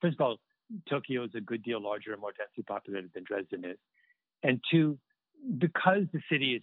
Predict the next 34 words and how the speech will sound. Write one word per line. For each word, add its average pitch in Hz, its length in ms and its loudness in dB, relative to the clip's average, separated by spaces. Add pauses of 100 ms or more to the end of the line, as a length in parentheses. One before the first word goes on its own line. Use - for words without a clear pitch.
(120)
so 131 100 2
much 117 140 -6 (100)
more, 98 280 -4 (540)
um, 92 360 -4 (120)
flammable, 92 420 -8 (1000)
that 120 240 -2
you're 135 140 0
going 135 320 0
to 123 80 0
get, 98 400 -4 (720)
the 117 160 -8
fires 135 320 6
is 87 120 -18
gonna 104 140 0
be 101 100 0
a 92 60 2
lot 90 220 0
more 95 200 -2
intense. 87 500 -8 (640)
And 143 160 4
then 143 180 4
the, 117 280 0 (880)
what 123 160 -4
I 123 80 -2
don't 190 280 -2
know, 120 160 -8
but 110 120 -2
I 107 80 -2 (160)
strongly 135 440 -2 (140)
suspect - 320 -6
as 95 160 -8
well 98 280 -2
that, 95 180 -4 (520)
um, 92 460 -4